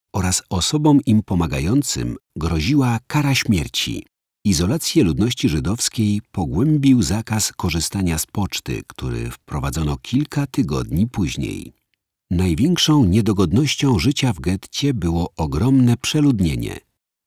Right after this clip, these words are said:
Według norm komisji mieszkaniowej na jedną osobę przypadały dwa metry kwadratowe. Stosowano też przelicznik trzy osoby na jedno okno.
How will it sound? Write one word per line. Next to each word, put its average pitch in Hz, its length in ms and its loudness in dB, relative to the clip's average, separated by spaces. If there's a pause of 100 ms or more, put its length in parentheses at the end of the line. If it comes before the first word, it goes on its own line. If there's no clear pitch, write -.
(100)
Według 69 520 -2
norm 80 480 0 (100)
komisji 78 680 -2
mieszkaniowej 87 920 -2 (120)
na 131 140 -4
jedną 147 460 -2
osobę 82 640 -4
przypadały 87 540 -2
dwa 71 320 -2
metry 98 360 0
kwadratowe. 85 720 -4 (320)
Stosowano 156 560 2
też 135 220 0
przelicznik - 840 -2
trzy - 420 0
osoby 135 580 0
na 95 200 4
jedno 120 400 2
okno. - 360 -8